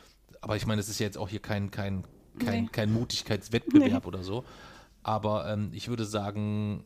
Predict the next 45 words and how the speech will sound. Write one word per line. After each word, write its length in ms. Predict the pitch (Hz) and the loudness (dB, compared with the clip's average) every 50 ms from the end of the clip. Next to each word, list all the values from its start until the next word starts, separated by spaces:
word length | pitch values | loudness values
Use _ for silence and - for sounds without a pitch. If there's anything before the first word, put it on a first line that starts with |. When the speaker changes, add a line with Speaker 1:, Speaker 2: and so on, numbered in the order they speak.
| - - | -14 -12
Speaker 1:
wenn 220 | 107 110 117 131 | -6 -4 -2 -2
es 120 | 139 131 - | -2 -2 -4
etwas 400 | - 120 - - 113 107 - - | -6 -10 -6 -6 -6 -6 -6 -6
gibt, 240 | - 165 160 - - | -6 -8 -6 -6 -6
wo 120 | 117 87 | -6 -4
ich 180 | - - - - | -6 -6 -8 -4
zumindest 480 | - 131 123 135 170 185 175 151 - | -2 0 2 2 2 2 2 0 -2
für 140 | - - 139 | -2 -2 0
mich 240 | 139 139 135 - - | 0 0 0 -2 -4
so 120 | - 120 107 | -6 -4 -4
ganz 220 | 120 117 113 - | -2 -4 -4 -4
persönlich 720 | - - 110 104 104 113 131 147 156 160 160 151 147 - | -4 -2 -2 -2 0 0 0 2 2 2 0 -2 -2 -6
das 160 | - 127 - | -8 -10 -8
Gefühl 420 | - - - - - 147 151 151 139 | -6 -8 -8 -6 -4 -4 -2 -2 -2
hatte, 460 | 139 135 - 135 127 131 135 135 135 - - _ _ _ _ _ _ _ _ _ _ _ _ _ _ _ _ _ _ _ _ _ _ _ | -2 -2 0 0 2 2 2 0 -4 -8 -20 _ _ _ _ _ _ _ _ _ _ _ _ _ _ _ _ _ _ _ _ _ _ _
dass 180 | - 110 - - | -6 -6 -4 -4
das 220 | 113 110 - - | -6 -6 -2 -2
mutig 500 | 117 123 151 196 - - 160 120 - 104 | 0 0 0 -2 -2 -4 -6 -6 -6 -6
war 380 | 104 104 104 110 123 147 - - | -6 -4 -4 -4 -6 -8 -8 -8
oder 160 | 113 110 110 | -6 -6 -6
dass 220 | 107 113 113 110 110 | -6 -6 -8 -6 -6
es, 420 | 110 107 - - - - - - - - | -8 -8 -8 -8 -10 -12 -14 -16 -14 -10
äh, 440 | 113 107 107 107 104 101 101 101 98 | -6 -4 -4 -2 -2 -2 -2 -2 -4
mich 320 | 87 78 107 104 - - | -4 -4 -4 -4 -6 -6
Überwindung 640 | - 104 104 101 98 107 139 180 202 175 135 107 101 | -8 -4 -4 -4 -2 0 0 0 2 2 2 0 -2
gekostet 560 | 104 107 - - 104 107 - - - - - | -4 -8 -10 -10 -10 -10 -10 -12 -14 -14 -14
hat 140 | 110 101 101 | -14 -14 -14
oder 180 | 101 101 98 98 | -14 -12 -12 -12
so, 220 | 101 107 110 139 - _ _ _ - - - - - - - - - - | -12 -12 -14 -14 -14 _ _ _ -20 -20 -20 -20 -20 -20 -20 -20 -14 -6
dann 140 | - 107 | -4 -2
sind 120 | 110 123 123 | -2 0 -2
das 120 | 110 101 | -2 -2
meistens 480 | 107 104 110 131 131 - 151 - - - | 0 0 0 0 0 -2 -4 -4 -6 -8
eher 320 | - - 120 123 143 151 - | -8 -6 -4 -4 -4 -6 -6
tatsächlich, 560 | - 131 127 - - 151 - - 127 - - | -6 -8 -8 -6 -8 -8 -8 -8 -10 -8 -8
und 60 | 110 | -8
deswegen 240 | 110 - - 110 104 | -8 -8 -8 -8 -8
kam 160 | - 113 113 | -8 -8 -8
ich 100 | 117 117 | -8 -8
auf 80 | 107 - | -10 -12
die 80 | 107 | -14
Frage, 300 | 104 - - 107 107 107 | -16 -12 -12 -10 -10 -10
Dinge, 280 | 107 - 110 113 107 104 | -8 -6 -4 -4 -4 -4
wo 140 | 107 104 104 | -4 -4 -6
ich 200 | 104 - - | -6 -8 -10